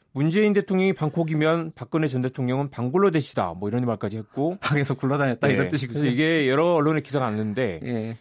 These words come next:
Speaker 1: 사실 이런 것도 효과적인 전략이라고 보기는 어렵습니다.
Speaker 2: 예.
Speaker 1: 박근혜 전 대통령보다 잘했다라는 게 칭찬이 될 수 없고
Speaker 2: 예.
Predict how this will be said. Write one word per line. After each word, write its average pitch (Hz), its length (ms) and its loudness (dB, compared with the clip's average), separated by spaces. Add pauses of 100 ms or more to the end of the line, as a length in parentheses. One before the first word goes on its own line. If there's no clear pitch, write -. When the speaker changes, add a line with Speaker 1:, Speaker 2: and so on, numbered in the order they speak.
(100)
Speaker 1:
사실 202 220 -2
이런 156 180 2
것도 196 200 0
효과적인 226 440 0
전략이라고 139 420 0
보기는 113 260 -4
어렵습니다. 92 600 -6
Speaker 2:
예. 113 580 -4
Speaker 1:
박근혜 180 440 0
전 143 140 -2
대통령보다 151 560 -2
잘했다라는 131 640 0
게 123 80 -2
칭찬이 202 400 -4
될 117 120 -4
수 107 120 -6
없고 104 420 -6
Speaker 2:
예. 113 340 -10